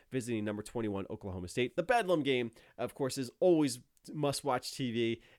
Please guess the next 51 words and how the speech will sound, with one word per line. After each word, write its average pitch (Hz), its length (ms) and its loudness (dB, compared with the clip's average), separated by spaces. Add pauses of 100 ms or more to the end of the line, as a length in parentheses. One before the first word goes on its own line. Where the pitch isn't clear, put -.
(140)
to 127 140 -6
me. 120 320 2
I, 117 320 -2
I - 20 0
do 123 160 -2
think 143 220 -2
that 123 100 0
Oklahoma 120 460 -2
is 104 340 -2 (340)
ready 123 280 2
to 120 120 -4
take 131 220 -2
care 123 140 2
of 104 80 0
business 117 260 -2
here, 123 120 0
but 131 160 -2
they 196 100 4
have 330 180 2
not 247 240 0
looked 240 180 2
all 247 140 4
that 233 180 4
great, 131 380 2 (500)
uh, 127 140 0
coming 180 220 4
down 165 160 6
the 135 40 2
stretch 151 360 -2
of 120 80 -2
this 123 160 -2
final 143 300 0
month 127 200 0
of 117 60 0
the 98 80 -4
season. 120 300 -2
They 110 120 -2
have 233 140 0
had 170 200 0
some 127 140 -4
close 131 300 2
calls, - 420 -2 (480)
and 135 160 0
they 127 60 4
could 175 200 6
be 151 160 0
in 139 80 2
for 135 140 -2
another 113 220 2
close 110 240 -4
call. 101 280 -2